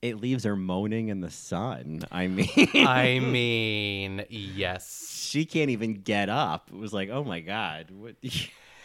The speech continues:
Speaker 2: She, this is what I want on my first, you know, barefoot contest or, like, the Good Vanilla merch. It says, "Mm, I know I have to make the ham glaze, but maybe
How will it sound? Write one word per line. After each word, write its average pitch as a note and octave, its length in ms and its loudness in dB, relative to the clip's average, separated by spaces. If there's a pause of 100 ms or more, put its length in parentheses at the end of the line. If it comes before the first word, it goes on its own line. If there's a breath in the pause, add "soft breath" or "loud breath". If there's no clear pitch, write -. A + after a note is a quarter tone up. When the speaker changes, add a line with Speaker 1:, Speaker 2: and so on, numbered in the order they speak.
Speaker 2:
She, - 320 2
this F#3 320 2
is F#3+ 160 -4
what F3 140 4
I D3 80 6
want A#2+ 260 2
on G#2 160 0
my G2 140 -2
first, - 560 -6 (360 loud breath)
you A#2+ 120 -4
know, G#2 140 2
barefoot A#2 480 0
contest G#2+ 360 -4
or, A#2+ 120 -2
like, G#2+ 180 -2
the A#2+ 80 -4
Good A2 220 -2
Vanilla G2 300 -4
merch. F#2 360 -4
It A2 120 -8
says, G#2+ 240 -6 (140)
"Mm, G2 600 -6 (420 loud breath)
I C3+ 80 -2
know C3+ 200 -2
I C#3 60 -2
have A2+ 220 -8
to G#2 80 -12
make G2 200 -8
the - 60 -14
ham G2 480 -10
glaze, - 640 -12
but - 140 -8
maybe E3+ 260 -4